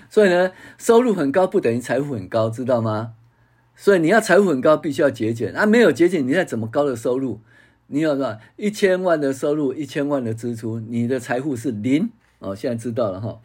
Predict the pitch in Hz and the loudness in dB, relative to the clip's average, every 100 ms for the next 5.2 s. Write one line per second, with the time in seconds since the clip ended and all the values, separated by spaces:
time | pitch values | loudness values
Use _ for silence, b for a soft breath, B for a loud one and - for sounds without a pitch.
0 | b b - 104 104 B B _ 226 165 | b b -8 -8 -8 B B _ 2 2
1 | 190 165 156 127 113 139 107 - b b | 2 4 4 4 0 -2 -4 -6 b b
2 | - 160 156 196 214 - 262 160 135 123 | -2 2 4 4 2 2 2 4 2 2
3 | 117 165 123 113 113 127 147 104 107 - | 0 -2 -2 -4 -4 -2 -2 -2 -4 -4
4 | 127 113 98 98 120 110 110 110 107 110 | -6 -4 -8 -6 -6 -4 -4 -2 -2 -4
5 | 110 82 | -6 -8